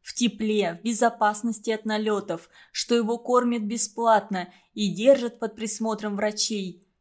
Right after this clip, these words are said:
Чего ещё желать? Так Толик и остался ходячим при санатории. А Толябом его вот от чего прозвали. На вытершихся овечьих шкурах, которые в санатории зовут мехами,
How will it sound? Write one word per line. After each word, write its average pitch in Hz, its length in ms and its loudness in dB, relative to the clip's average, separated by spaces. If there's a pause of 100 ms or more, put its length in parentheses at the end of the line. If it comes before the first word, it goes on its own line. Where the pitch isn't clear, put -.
Чего 302 380 2
ещё 208 280 2
желать? 185 540 -4 (600)
Так 311 360 6
Толик 277 480 0
и 247 100 0
остался 233 640 2
ходячим 196 680 -2
при 196 160 -6
санатории. 190 960 -4 (400)
А 214 140 10
Толябом 220 640 2
его 247 460 -2
вот 247 280 0
от 175 100 -6
чего 185 320 -4
прозвали. 180 800 -6 (400)
На 214 180 6
вытершихся 269 840 -2
овечьих 233 600 -2
шкурах, 277 680 -2
которые 208 520 -2
в 202 40 -6
санатории 214 600 -2
зовут 208 460 -2
мехами, 175 680 -2